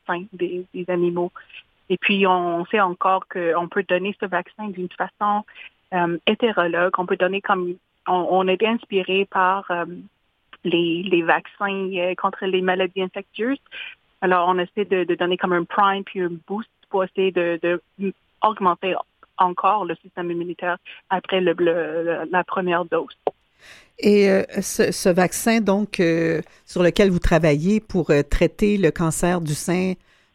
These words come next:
Speaker 2: triple négatif, pourrait-il, euh, servir pour traiter d'autres types de cancers ?
Speaker 1: Oui, exactement. On est en train de, de, de formuler, de créer un vaccin personnalisé.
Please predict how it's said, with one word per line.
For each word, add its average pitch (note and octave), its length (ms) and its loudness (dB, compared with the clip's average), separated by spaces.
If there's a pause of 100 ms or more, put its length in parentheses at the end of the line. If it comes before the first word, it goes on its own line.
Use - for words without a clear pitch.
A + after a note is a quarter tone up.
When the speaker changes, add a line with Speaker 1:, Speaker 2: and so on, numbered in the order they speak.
(120)
Speaker 2:
triple A#3 440 4
négatif, E3+ 720 0 (380)
pourrait-il, A#3 720 2
euh, F#3 160 4
servir A3+ 520 2
pour - 260 -2
traiter G#3+ 340 0
d'autres A3 440 2
types F#3 220 0
de D#3 100 4
cancers ? D3 600 -4 (960)
Speaker 1:
Oui, A#3 240 0 (160)
exactement. F#3 680 -2 (260)
On F#3+ 120 0
est F3+ 140 0
en F#3 100 2
train A#3+ 200 -2
de, F#3 420 0
de, F3 380 -2
de F3+ 80 -2
formuler, G3 540 -2
de F#3+ 100 -6
créer G#3 260 -4
un F#3+ 80 2
vaccin F3+ 400 -4
personnalisé. F3+ 880 -4